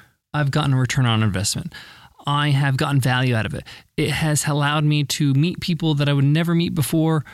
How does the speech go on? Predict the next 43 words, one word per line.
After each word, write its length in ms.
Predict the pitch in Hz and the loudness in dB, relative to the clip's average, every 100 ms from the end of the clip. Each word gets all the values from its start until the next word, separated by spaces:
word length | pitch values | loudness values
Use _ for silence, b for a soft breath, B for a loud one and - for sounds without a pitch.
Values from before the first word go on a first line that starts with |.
| B B B - | B B B -2
make 200 | 156 - | -2 0
connections, 500 | 160 160 - 170 - | 0 0 0 0 0
stronger 460 | - 143 160 165 | 0 0 0 0
connections, 500 | 143 165 165 170 147 | 0 0 0 2 2
build 240 | 131 156 151 | 2 0 2
on 140 | 156 | 0
the 60 | 147 | 0
connections 420 | 160 151 160 143 | 0 0 0 2
I 60 | |
had 200 | 131 151 | 2 2
online. 540 | 156 147 139 151 160 156 B B B | 2 2 2 2 2 0 B B B
For 200 | - 165 | -4 0
me, 360 | 165 196 208 190 | 2 0 0 0
in-person 520 | 185 - 185 - 165 | 0 0 0 0 2
events 340 | 143 160 156 | 2 2 0
are 140 | 156 - - | -2 -4 -2
always 580 | 139 143 143 143 139 131 - | 0 2 2 2 2 -2 -2
a 60 | 120 | 0
win. 460 | 107 110 90 - b b b b - | 2 0 -2 -6 b b b b -4
But 240 | 156 - | -4 -4
specifically 580 | - 196 - 269 320 302 | -4 -2 0 -2 -2 0
in 60 | 226 | 0
today's 260 | 196 175 | 0 0
Q 120 | - | 0
and 60 | 175 | 0
A 60 | 165 | 2
Wednesday's 440 | 156 147 151 143 | 2 2 0 0
question, 480 | - - 214 - 151 | -2 -4 -2 0 0
Matt 120 | 151 | 0
asks, 280 | - 160 147 - | -2 -2 -2 -2
"Is 180 | 175 170 | 0 0
it 120 | 190 | 0
worth 500 | 151 147 202 254 - - | 0 2 2 -2 -6 -2
the 140 | 143 | 0
four 320 | 135 - 196 | 0 -2 -2
thousand 440 | 175 156 156 160 151 | -2 -2 0 0 0
dollar 200 | 139 131 | 2 0
investment?" 380 | 143 190 180 151 | 0 0 0 -2
That's 40 | |
a 40 | 139 | 0
lot 240 | 127 135 | 0 0
of 80 | 147 | 2
money. 380 | 143 139 143 | 2 2 2